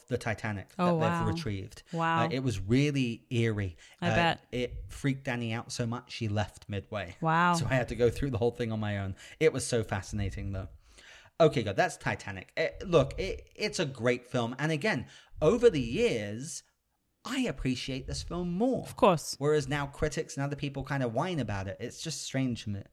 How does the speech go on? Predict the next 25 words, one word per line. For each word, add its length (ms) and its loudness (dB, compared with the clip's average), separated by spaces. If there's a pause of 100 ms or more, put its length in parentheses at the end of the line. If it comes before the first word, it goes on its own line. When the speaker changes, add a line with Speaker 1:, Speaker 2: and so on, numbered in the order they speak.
(120)
Speaker 1:
to 100 0
me. 220 -2
It 140 -4
really 200 2
is 100 2
strange 360 -4
to 80 -6
me. 160 -6 (640)
Okay, 240 4
forty-five, 800 0 (260)
Ferris 320 0
Bueller's 360 -6
Day 180 -8
Off. 360 -14 (520)
Uh, 100 -2 (320)
a 120 4
John 240 0
Speaker 2:
That's 240 12
a 80 10
Speaker 1:
Hughes 200 8
Speaker 2:
wonderful 480 8
film. 240 0
Speaker 1:
classic. 640 -2 (180)
Speaker 2:
It's 200 12
so 800 8